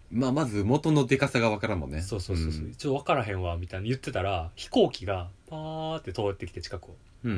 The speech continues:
Speaker 1: うん。
Speaker 2: 「あ、もしあの飛行機が近くに来たら、比較で大きさわかるわ」
Speaker 1: あー。
Speaker 2: って言ったら、<laughs> 飛行機が、その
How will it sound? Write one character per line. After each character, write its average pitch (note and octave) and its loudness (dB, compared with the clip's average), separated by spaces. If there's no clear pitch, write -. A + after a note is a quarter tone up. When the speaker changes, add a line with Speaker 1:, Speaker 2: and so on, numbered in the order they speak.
Speaker 1:
う - -4
ん。 - 0
Speaker 2:
「あ、 D3 6
も F#3 0
し B3 -2
あ D#3 -2
の A3+ -6
飛 - -10
行 B3 4
機 - -10
が F2+ -4
近 - 0
く C3+ -2
に F#2+ -6
来 - -12
た F#2 -2
ら、 F#2 -4
比 - -14
較 C#3 0
で C#3 4
大 C3+ 2
き - -12
さ C3+ 0
わ C3+ -2
か C#3 2
る C#3+ -2
わ」 F2 -2
Speaker 1:
あ G#2+ 0
ー。 F#2 2
Speaker 2:
っ - -2
て D3+ 6
言 D#3 2
っ - -16
た A#2 2
ら、 A2 -2
<laughs> - -8
飛 - -10
行 G3+ 6
機 G2+ -8
が、 G2 -2
そ - 0
の G3 -2